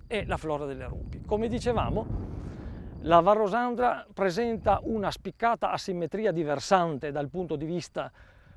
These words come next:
eh, floristico e vegetazionale che coincidono con altrettante caratteristiche di tipo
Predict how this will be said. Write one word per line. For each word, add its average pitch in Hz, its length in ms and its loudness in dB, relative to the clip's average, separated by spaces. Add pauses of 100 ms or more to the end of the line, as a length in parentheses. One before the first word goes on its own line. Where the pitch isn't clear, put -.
(140)
eh, 156 280 6 (200)
floristico 175 800 4
e 170 140 0
vegetazionale 160 920 0
che 202 180 6
coincidono 196 800 -2
con 170 200 -6
altrettante 165 640 -2
caratteristiche 143 720 -6
di 165 100 -6
tipo 131 320 -10